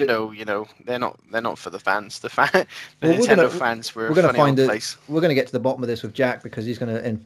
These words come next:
Speaker 2: you know, it's, it's a Japanese culture thing, you know, honor system. So we're gonna get to the bottom of that.
Speaker 1: <laughs>
Speaker 2: So we'll come back to you on that one.
Speaker 1: We'll tell it, tell him from me to get down to that H Q. Yeah,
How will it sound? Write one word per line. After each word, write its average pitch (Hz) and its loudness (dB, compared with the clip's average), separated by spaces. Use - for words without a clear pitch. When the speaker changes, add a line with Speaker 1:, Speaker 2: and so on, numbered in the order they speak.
Speaker 2:
you 127 -4
know, 110 -2
it's, 110 -8
it's 110 -8
a 120 -2
Japanese 117 -2
culture 120 -2
thing, 110 -4
you 107 -2
know, 107 -6
honor 113 -2
system. 110 -8
So 110 -2
we're 113 2
gonna 113 0
get 113 -2
to - -6
the 107 0
bottom 104 0
of 101 -4
that. 104 -4
Speaker 1:
<laughs> 240 4
Speaker 2:
So 113 -6
we'll 117 0
come 123 2
back 117 2
to 127 2
you 123 6
on 117 2
that 117 0
one. 117 0
Speaker 1:
We'll 139 -14
tell 165 -2
it, - -8
tell 196 0
him 127 -6
from 165 -12
me 117 -12
to - -20
get 156 -10
down 165 -4
to - -18
that 131 -6
H 131 -14
Q. 85 -16
Yeah, 78 -8